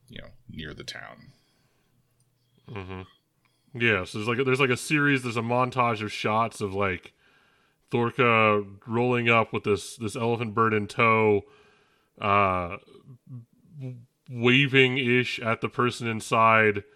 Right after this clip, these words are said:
Speaker 2: uh, inside, like, a farmstead, handing them a letter, and then there's another shot of, of her walking out of the farmstead, leading the elephant bird with one hand, holding a food item in the other hand, with, like, a bewildered-looking townsperson behind her every time.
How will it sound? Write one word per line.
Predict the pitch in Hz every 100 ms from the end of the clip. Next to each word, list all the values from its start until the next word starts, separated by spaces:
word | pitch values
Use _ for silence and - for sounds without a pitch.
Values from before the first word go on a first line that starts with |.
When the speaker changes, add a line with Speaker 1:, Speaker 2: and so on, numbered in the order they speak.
| _ _ _ _ _ -
Speaker 2:
uh, | 101 95 92 90
inside, | 101 104 120 107
like, | 104
a | 98
farmstead, | - 107 107 101 - 104 98 92 _ _ _ _ _ _ _ -
handing | - 123 131 135 131
them | 131
a | 120
letter, | 110 110 123 127
and | 117
then | 110
there's | 110 107
another | 110 117 123 117
shot | - 117
of, | 110 101
of | 120 107
her | 110 117
walking | 107 104 110 - 120 113 113
out | 104 120 -
of | 139 135
the |
farmstead, | 151 151 156 151 160 156
leading | 143 113 131 139
the | 131
elephant | 127 131
bird | 123
with | 123
one | 117 123
hand, | 127 123 - - -
holding | - 139 143
a | 117
food | - 120 127
item | 135 131 139
in | 135
the | 117
other | 110 127 131
hand, | 147 147 160 - - - -
with, | 120
like, | 123 117
a | 120
bewildered-looking | 98 110 107 110 117 123 131 113 113 123 113
townsperson | 101 107 117 - 123 127 139
behind | 131 123 135 139
her | 147 147 156
every | 127 123 131
time. | 135 143 170